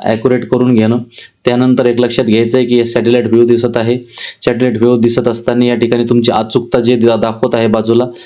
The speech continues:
तर या अचूकतेमध्ये तुम्हाला एक लक्षात घ्यायचं आहे की ही अचूकता जी आहे, तर ही कधी पण तुमची वीसच्या आत दिसली पाहिजे आणि त्याच्यानंतर तुम्हाला अचूकता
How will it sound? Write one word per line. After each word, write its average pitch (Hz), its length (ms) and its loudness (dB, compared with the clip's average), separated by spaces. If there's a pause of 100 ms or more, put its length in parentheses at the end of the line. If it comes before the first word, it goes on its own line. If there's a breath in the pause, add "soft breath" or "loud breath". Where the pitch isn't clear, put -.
(220 loud breath)
तर 113 80 -2
या 117 240 -2
अचूकतेमध्ये 117 840 0 (180)
तुम्हाला 117 260 0
एक 113 80 0
लक्षात 113 280 -2
घ्यायचं 110 320 0
आहे 113 120 0
की 127 300 0 (1600 loud breath)
ही 127 80 0
अचूकता 120 440 -2
जी 120 180 0
आहे, 123 260 0
तर 127 240 0
ही 123 400 2 (280 loud breath)
कधी 123 340 2
पण 135 280 -2
तुमची 131 720 0
वीसच्या 127 500 0
आत 123 160 -2 (120)
दिसली 120 300 2
पाहिजे 120 400 2 (280 loud breath)
आणि 120 160 0
त्याच्यानंतर 127 600 -2
तुम्हाला 120 500 0 (280 loud breath)
अचूकता 135 600 0